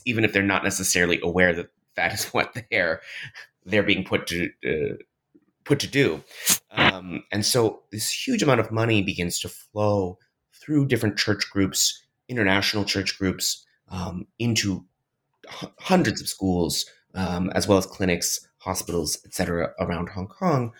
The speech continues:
framed largely around a discourse of philanthropy and charity, um, which of-, i-, is a little misleading. Um, and that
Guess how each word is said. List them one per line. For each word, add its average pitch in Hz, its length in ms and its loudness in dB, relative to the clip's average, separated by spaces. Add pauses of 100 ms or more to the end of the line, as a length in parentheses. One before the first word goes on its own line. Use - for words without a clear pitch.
(180)
framed 208 380 0
largely 120 460 2
around 85 280 2
a 85 80 0
discourse - 400 -4
of - 120 -6
philanthropy 78 680 -4
and 57 280 -6
charity, 101 580 -2 (320)
um, 85 420 -6 (220)
which 92 220 2
of-, - 160 -8 (100)
i-, 76 160 -8 (260)
is 90 220 -6
a 90 60 2
little 85 200 2
misleading. 73 680 0 (200)
Um, 85 520 -4 (580)
and 123 160 0
that 113 240 2